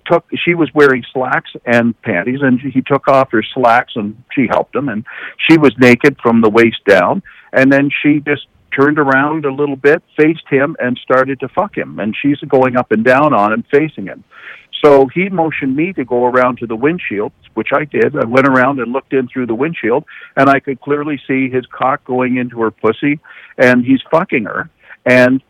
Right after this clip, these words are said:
she didn't know I was there. He certainly knew I was there. And so they fucked, and she was really turned on. Uh, he fucked her for about ten or fifteen minutes. I was standing there watching. He came in her,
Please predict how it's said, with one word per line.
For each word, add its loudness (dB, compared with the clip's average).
she -2
didn't -2
know 2
I 0
was -6
there. -2
He -2
certainly -2
knew -6
I -4
was -8
there. -2
And 4
so 0
they 4
fucked, -4
and -2
she 0
was -4
really 4
turned -4
on. 0
Uh, 2
he -2
fucked -4
her -2
for 0
about -2
ten -4
or -4
fifteen -4
minutes. -4
I 2
was -4
standing 2
there 0
watching. -2
He 2
came 4
in 6
her, 0